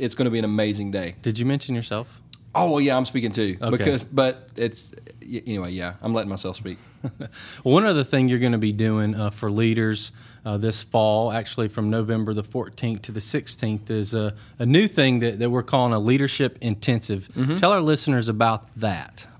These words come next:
Speaker 1: Um, it's, it's gonna be, it's gonna be, like, two and a half days of just leadership teaching, uh, and it's gonna be for senior pastors and for non-senior pastors.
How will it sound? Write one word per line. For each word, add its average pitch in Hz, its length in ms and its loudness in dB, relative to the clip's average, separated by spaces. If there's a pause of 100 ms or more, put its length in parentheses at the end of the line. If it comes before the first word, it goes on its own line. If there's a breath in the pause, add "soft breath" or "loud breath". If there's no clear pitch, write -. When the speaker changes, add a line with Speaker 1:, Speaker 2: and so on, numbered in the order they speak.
Speaker 1:
Um, 170 420 2
it's, 180 200 -6
it's 185 140 -2
gonna 247 180 2
be, 185 480 -2 (100)
it's 160 140 -8
gonna 202 140 -2
be, 180 100 -2
like, 143 240 0
two 185 180 -2
and 185 80 0
a - 20 0
half 160 240 0
days 131 360 0
of 117 80 -6
just 120 200 -2
leadership 123 400 -2
teaching, 98 460 -8 (180)
uh, 104 600 -2 (180)
and 98 360 -8
it's 104 100 -6
gonna 113 180 -4
be 110 140 -2
for 107 280 -6
senior 120 260 -4
pastors 117 500 -4
and 127 440 -2
for 123 120 -4
non-senior 113 720 -2
pastors. 92 540 -6